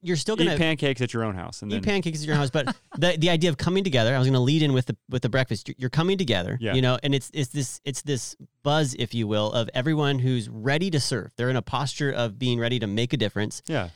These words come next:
Speaker 1: And no matter who you are on the planet, I mean, you have this like, internal desire that you wanna, you wanna make a difference. You wanna know that what you can offer, um, is making an impact, doing something. I mean,
Speaker 2: Right.
Speaker 1: no matter who you are,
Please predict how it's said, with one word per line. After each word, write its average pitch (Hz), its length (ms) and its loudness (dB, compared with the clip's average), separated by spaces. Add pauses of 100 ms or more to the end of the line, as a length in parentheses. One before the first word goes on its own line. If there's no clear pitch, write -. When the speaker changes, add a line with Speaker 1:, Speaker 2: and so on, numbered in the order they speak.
(140)
Speaker 1:
And 151 280 4 (460)
no 175 80 -2
matter 202 220 2
who 175 100 4
you 240 180 2
are 117 320 0
on 131 120 -2
the 127 60 2
planet, 113 500 0
I - 20 -10
mean, 123 280 -2
you 147 260 0
have 151 320 0
this 127 240 -2 (240)
like, 117 200 -4
internal 147 540 0
desire 113 500 0
that 101 200 -6
you 117 120 -6
wanna, 117 360 -2 (120)
you 120 140 -6
wanna 127 200 -2
make 104 200 -2
a 113 60 -6
difference. 92 380 -8
You 120 100 -4
wanna 120 320 -2 (300)
know 131 200 2
that 127 200 0
what 120 220 -2
you 123 280 -2
can 127 400 -2
offer, 113 520 -4 (300)
um, 113 320 0
is 120 240 0
making 120 420 0
an 113 120 -2
impact, 107 420 -4
doing 131 220 0
something. - 480 -4
I 104 80 -10
mean, 101 140 -2
Speaker 2:
Right. 87 220 -4 (100)
Speaker 1:
no 120 140 -4
matter 120 200 0
who 127 100 2
you 113 180 0
are, 90 180 -4